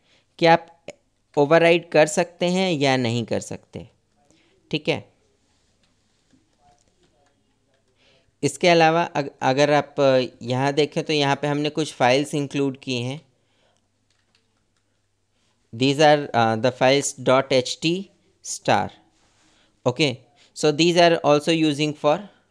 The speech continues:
um, override pro-, uh, processes। override processes इसके हेल्प से आप कर सकते हैं। Now, uh, config की बात करते हैं, तो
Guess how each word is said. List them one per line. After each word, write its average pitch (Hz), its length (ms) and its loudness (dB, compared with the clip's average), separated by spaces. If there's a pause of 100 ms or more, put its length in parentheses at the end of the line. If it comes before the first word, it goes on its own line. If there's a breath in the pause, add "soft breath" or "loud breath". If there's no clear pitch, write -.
(300)
um, 107 380 -4 (1400 soft breath)
override 147 540 2
pro-, 117 400 -2
uh, 110 300 -2 (120)
processes। 123 560 -2 (280)
override 151 440 2
processes 143 540 -4
इसके 139 220 -8
हेल्प 127 180 -4
से - 120 -6
आप 135 220 -4
कर 107 120 -2
सकते - 400 -12
हैं। 95 220 -8
Now, 120 160 -2 (1300 soft breath)
uh, 127 320 0 (140)
config 147 460 -2
की 160 80 -4
बात 131 280 0
करते 120 320 -6
हैं, 117 320 -4 (200)
तो 147 80 -2